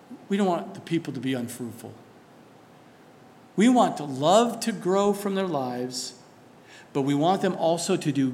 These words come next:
good works for God. We don't get saved by good works, but once you're saved, you can't help as a child of God to be obedient to your heavenly Father that says, "Go do that good work for me."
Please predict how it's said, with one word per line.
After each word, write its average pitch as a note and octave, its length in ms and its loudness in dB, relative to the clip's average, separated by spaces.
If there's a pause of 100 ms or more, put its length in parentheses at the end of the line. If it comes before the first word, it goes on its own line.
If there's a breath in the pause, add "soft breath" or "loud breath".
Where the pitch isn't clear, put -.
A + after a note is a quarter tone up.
(120)
good F3+ 360 4
works E3+ 380 0
for - 180 -6
God. B2+ 400 -4 (260 loud breath)
We B3 160 4
don't C4 260 4
get F#3+ 160 2
saved F#3 420 2
by A3 140 4
good G#3 240 -4
works, A#3 500 -2 (240 loud breath)
but F3+ 100 4
once B3 360 4
you're A#3 120 2
saved, A3 680 2 (120 loud breath)
you A3+ 160 4
can't A#3 360 0
help G#3 440 2
as D#3 200 -2
a D3 60 -2
child F3 480 4
of C#3 140 -6
God C#3 360 4 (200 loud breath)
to C3 80 -8
be D3 140 0
obedient E3+ 540 -2
to D3+ 120 -4
your C3+ 160 -2
heavenly D#3 380 -2
Father D3 360 2
that B2+ 140 -4
says, B2+ 300 -4 (480 loud breath)
"Go C#3+ 200 2
do C#3 180 0
that A#2+ 220 -4
good A2+ 200 -6
work A2+ 400 -12 (180)
for A#2+ 140 -10
me." G#2+ 260 -8